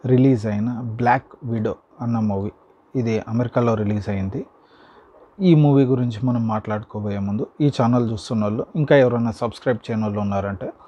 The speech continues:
దయచేసి కింద ఉన్న సబ్స్క్రైబ్ బటన్ క్లిక్ చేయండి. అలాగే పక్కన ఉన్న బెల్ ఐకాన్ కూడా క్లిక్ చేశారంటే మా వీడియోస్ మీకు on టైమ్‌లో వచ్చి చేరుతాయి. అంతేకాకుండా మా టీము యోయో అన్న ఒక షార్ట్ వీడియో ఫార్మాట్ షేరింగ్ యాప్,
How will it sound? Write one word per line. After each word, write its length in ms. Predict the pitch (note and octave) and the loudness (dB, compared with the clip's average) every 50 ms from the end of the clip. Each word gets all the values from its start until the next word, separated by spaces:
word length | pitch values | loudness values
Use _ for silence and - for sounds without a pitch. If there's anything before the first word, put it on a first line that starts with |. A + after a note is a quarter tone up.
| - - _ _ _ _ - C#3+ | -20 -20 _ _ _ _ -2 4
దయచేసి 520 | C3 C#3+ C#3 C3 - C#3+ B2+ - - C#3+ | 6 6 6 6 2 0 -2 -2 -2 -8
కింద 260 | - - C#3 B2+ B2+ | -6 -4 -2 0 0
ఉన్న 160 | B2 A#2 A#2 | 0 0 -2
సబ్స్క్రైబ్ 460 | G#2+ - - A2 - - - A#2 G#2+ G2 | -4 -4 -6 -8 -8 -6 -6 -4 -4 -2
బటన్ 300 | G#2+ G#2 G2 G#2 G2+ G2+ | -4 -4 -2 -4 -4 -4
క్లిక్ 300 | - G#2+ G2+ - - A2 | -4 -6 -8 -6 -6 -6
చేయండి. 240 | G2+ G2 G#2 C3 - _ _ _ _ _ _ _ _ _ _ _ _ _ _ _ _ _ _ - _ _ _ - - - - - | -4 -4 -4 -8 -10 _ _ _ _ _ _ _ _ _ _ _ _ _ _ _ _ _ _ -20 _ _ _ -20 -20 -16 -2 4
అలాగే 480 | C#3+ D3 D#3 D#3+ D#3 D3+ C3 C#3 - - - _ - D#3+ | 6 8 10 10 8 8 6 2 -2 -4 -6 _ 0 0
పక్కన 260 | D#3+ - - F3 E3+ | 0 2 2 2 2
ఉన్న 160 | D#3+ D3+ C#3+ | 2 2 2
బెల్ 260 | C3 B2 C3 C3 C3+ | 2 2 2 4 4
ఐకాన్ 360 | C3 B2+ A#2 B2+ A2+ A2+ A#2 | 4 2 0 0 -2 -2 -2
కూడా 160 | A2 G#2+ G#2+ G#2+ | -2 -2 -4 -4
క్లిక్ 300 | - A#2 A2 G#2 - - | -4 -6 -8 -8 -6 -8
చేశారంటే 500 | D3 - - - G#3 G3+ G3+ - C3+ E3+ | -8 -6 -6 -6 -4 -4 -4 -4 -6 -4
మా 240 | E3+ C#3 B2+ B2+ | 0 0 2 2
వీడియోస్ 460 | B2+ A#2 A2 G#2 G#2+ A2 A2 - - D3+ | 2 2 0 0 -2 -2 -4 -4 -4 -2
మీకు 320 | C3 B2 - - D#3+ - - C#3+ C#3 | -2 -2 0 -2 -6 -4 -2 0 0
on 80 | C3 | 0
టైమ్‌లో 340 | A2 B2 A2+ G#2+ A2 A2 A2 | 0 0 0 0 2 2 2
వచ్చి 240 | A2 G#2+ - C3+ A#2+ - G#2+ | 0 0 -4 -8 -8 -6 -4
చేరుతాయి. 320 | G2+ G2+ - - - - _ _ _ _ _ _ _ _ _ _ _ _ _ - | -6 -6 -6 -12 -18 -20 _ _ _ _ _ _ _ _ _ _ _ _ _ 0
అంతేకాకుండా 600 | C3 C3 - C#3+ B2+ A#2 G#2+ G#2+ G#2+ G#2+ A2 B2+ | 2 4 6 6 6 4 2 0 0 -2 -2 -2
మా 360 | D3 C#3+ B2 A#2 A#2 A#2+ B2+ E3+ | -2 -2 -2 0 0 2 2 0
టీము 420 | E3+ - C3+ A#2+ A2 A2+ B2 C#3+ - - | 0 0 -2 -2 -2 -2 -4 -6 -8 -6
యోయో 540 | C3+ B2 B2 C3 C#3 C#3+ C#3 C#3 C#3 C3 B2 | -4 0 4 6 6 8 8 6 4 4 2
అన్న 320 | A2 G#2+ A2 A2 A#2 C3 D3 - _ _ _ _ _ _ _ _ _ _ _ _ _ _ _ - | 0 0 -2 -2 -4 -4 -6 -10 _ _ _ _ _ _ _ _ _ _ _ _ _ _ _ 4
ఒక 260 | D#3+ D3+ C3 - C#3+ | 4 4 6 6 2
షార్ట్ 420 | A#2+ - - D3+ D3+ D#3+ - - D3 | 2 2 4 4 4 4 4 0 0
వీడియో 260 | C#3 C3+ C3 C#3 C3+ | 2 2 4 2 2
ఫార్మాట్ 460 | A#2+ - - B2 A#2+ A#2+ A#2+ A#2 - | 0 2 0 0 2 0 -2 -4 -4
షేరింగ్ 360 | - C#3 B2 A#2 A2+ A#2 A#2 | -2 -2 0 0 0 -2 0
యాప్, 180 | A2+ G#2+ A2 - | 0 0 -2 -2